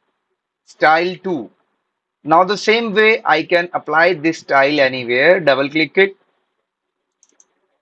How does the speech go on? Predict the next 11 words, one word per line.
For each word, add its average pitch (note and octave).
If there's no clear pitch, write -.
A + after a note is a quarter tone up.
You D3
could E3
see D3+
I D3
can E3
easily E3
apply C3+
my C3+
second F3+
style B2
also. -